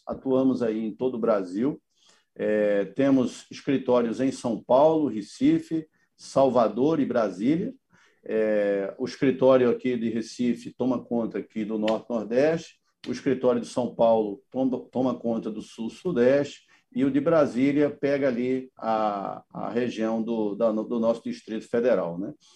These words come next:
E temos aí uma caminhada de muitos aprendizados, né? Como toda caminhada empreendedora,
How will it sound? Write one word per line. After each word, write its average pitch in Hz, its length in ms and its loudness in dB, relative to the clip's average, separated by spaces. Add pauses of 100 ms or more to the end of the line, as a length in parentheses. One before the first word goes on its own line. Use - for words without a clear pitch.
(520)
E 269 160 -2
temos 226 340 2
aí 170 180 8
uma 196 200 2
caminhada 175 480 2
de 151 80 -4
muitos 175 260 -2
aprendizados, 151 800 0
né? 302 160 -2 (320)
Como 139 320 -2
toda 143 240 2
caminhada 131 440 2
empreendedora, 123 800 0